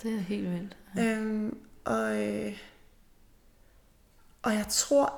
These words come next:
Speaker 2: at i et arbejdsliv, uanset om man skal ind på en virksomhed, eller om man skal hjem til sig selv og arbejde ved sit arbejdskontor, hvis man kan lægge, øh, en, en, en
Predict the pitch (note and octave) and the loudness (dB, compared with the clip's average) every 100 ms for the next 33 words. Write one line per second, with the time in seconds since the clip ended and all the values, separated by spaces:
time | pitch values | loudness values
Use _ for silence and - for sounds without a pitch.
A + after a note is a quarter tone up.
0 | - B3 A#3 A#3+ A3+ - A3 C#4 C4 - | -2 -2 0 0 0 2 2 4 2 0
1 | B3+ - B3+ C4 C4+ - - - A3 G#3+ | 0 0 4 4 4 2 2 0 -2 0
2 | G#3+ G#3 - - B3+ B3+ - A3+ G#3+ A#3+ | 0 -2 0 2 2 -2 -4 0 4 4
3 | C#4 D#4 C#4+ C4+ - - G#3 G#3 G#3 G3+ | 4 2 2 0 -2 -4 -2 -2 -2 -4
4 | - G#3 G#3+ B3+ - A#3 A#3 - C4+ B3+ | -4 0 2 2 0 -2 2 6 6 6
5 | A3+ G#3+ A#3 A#3+ - - - A3+ A3 A#3 | 0 -2 0 -2 -4 -12 -6 -4 -2 -2
6 | G#3+ G#3 B3+ - A#3+ - A#3+ - - - | -2 -2 -2 -2 -4 -2 -6 -8 -16 -20
7 | - - - - A#3 A#3 A3+ G#3+ A#3 G#3+ | -20 -20 -20 -4 0 4 2 2 0 2
8 | G#3+ G#3+ A3+ A3 - - - - _ _ | 4 2 0 -4 -8 -20 -20 -20 _ _
9 | _ - - - - - - - - _ | _ -20 -20 -20 -20 -20 -20 -20 -20 _
10 | - - - A#3 A#3 - A3+ A3 - - | -20 -4 2 2 2 2 2 2 -6 -20
11 | - B3 A3+ A3 - A3+ | -2 2 2 0 0 2